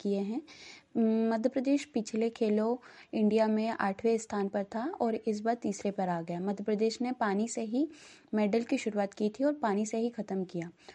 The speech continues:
टूर्नामेंट का पहला गोल्ड नितिन वर्मा ने कायाकिंग, कैनोइंग में बड़ी झील के,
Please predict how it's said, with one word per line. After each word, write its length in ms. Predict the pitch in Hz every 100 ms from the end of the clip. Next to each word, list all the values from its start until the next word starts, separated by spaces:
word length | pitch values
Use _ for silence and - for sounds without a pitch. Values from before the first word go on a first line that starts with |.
| _ -
टूर्नामेंट 480 | 240 254 285 285
का 180 | 285 277
पहला 440 | 277 233 208 220 247
गोल्ड 360 | 214 214 220
नितिन 400 | 247 208 202 233
वर्मा 320 | 233 208 208
ने 140 | 202 220
कायाकिंग, 640 | 220 196 202 202 233 240
कैनोइंग 460 | 226 202 202 202 202
में 140 | 190
बड़ी 220 | 190 202
झील 200 | 202 208
के, 180 | 196